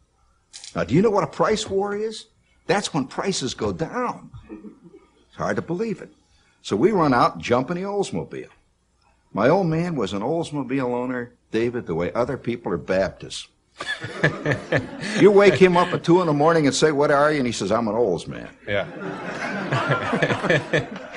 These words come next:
Speaker 1: And, and we get the Olds and we drive down. There's a whole crowd of people. Thousands of people are going down the street. It turns out that right across the street from the Igloo, a place called the Happy Cow has opened. Actually, it was owned by Borden's. You remember Elsie the cow?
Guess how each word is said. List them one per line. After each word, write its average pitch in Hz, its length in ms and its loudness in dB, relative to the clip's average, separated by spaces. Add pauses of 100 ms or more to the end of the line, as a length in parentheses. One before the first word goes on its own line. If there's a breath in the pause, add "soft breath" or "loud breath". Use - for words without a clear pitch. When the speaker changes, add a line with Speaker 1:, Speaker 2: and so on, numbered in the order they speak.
(160)
Speaker 1:
And, 180 240 8
and 175 180 8
we 160 140 8
get 240 220 6
the 202 120 -2
Olds 151 380 6
and 147 80 2
we 196 80 2
drive 190 380 4
down. 175 160 2
There's 131 120 -4
a - 60 -6
whole 294 340 8
crowd 226 360 0
of - 100 -8
people. 202 260 -2
Thousands 220 540 0
of - 100 -14
people 170 240 -2
are 123 40 0
going 139 260 -2
down 131 160 0
the 107 80 -6
street. 104 320 -6 (460 loud breath)
It 113 160 0
turns 233 340 4
out 170 320 4 (260 loud breath)
that 127 220 4
right 214 240 6
across 214 420 0
the 185 60 -4
street 170 380 4
from 135 120 2
the 143 160 2
Igloo, 95 360 2
a - 100 -2
place 190 380 2
called 151 300 -2
the 101 60 0
Happy 175 440 2
Cow 180 540 0
has 82 180 -4
opened. - 400 -10 (720 soft breath)
Actually, 175 400 2
it 156 80 -2
was 95 160 -6
owned 185 280 0
by 156 160 -2
Borden's. 110 600 -2
You 85 60 -6
remember 127 340 -2
Elsie 143 400 -2
the 131 100 -4
cow? 135 520 -8